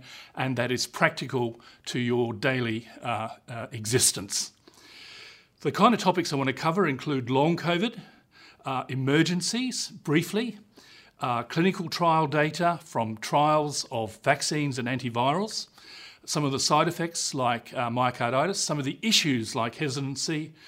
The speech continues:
some of the new drugs. Uh, it's particularly I want to talk about a prophylactic drug,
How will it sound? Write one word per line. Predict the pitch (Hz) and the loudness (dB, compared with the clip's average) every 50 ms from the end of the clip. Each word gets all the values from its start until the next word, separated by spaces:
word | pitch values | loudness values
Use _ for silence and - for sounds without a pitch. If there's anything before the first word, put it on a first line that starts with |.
| - - - - - - - | -20 -20 -20 -18 -20 -18 -10
some | - - 202 196 | -2 2 4 4
of | 180 | 4
the | 165 | 4
new | 160 165 190 202 | 6 6 6 6
drugs. | - - 156 170 208 196 139 110 117 - - - - - - - - - - | 4 4 4 4 4 4 2 0 -4 -4 -4 -4 -6 -10 -20 -20 -20 -10 -4
Uh, | 156 139 139 143 160 - - | -2 0 0 0 -2 -2 -4
it's | 180 180 - | -6 -6 -6
particularly | - - 196 - - 247 - - 214 185 165 | -8 -6 -4 0 0 0 0 4 4 4 4
I | 143 | 4
want | 135 139 135 135 | 2 2 0 0
to | - | 0
talk | 156 139 143 | -2 -2 0
about | 139 135 131 131 | 0 0 0 0
a | 123 | 0
prophylactic | - - - 185 170 - 165 147 151 170 165 - - 127 120 - - | -2 2 4 4 4 4 2 2 2 2 0 -2 -4 -4 -4 -6 -10
drug, | - - 127 120 117 110 104 | -4 0 2 2 2 0 -4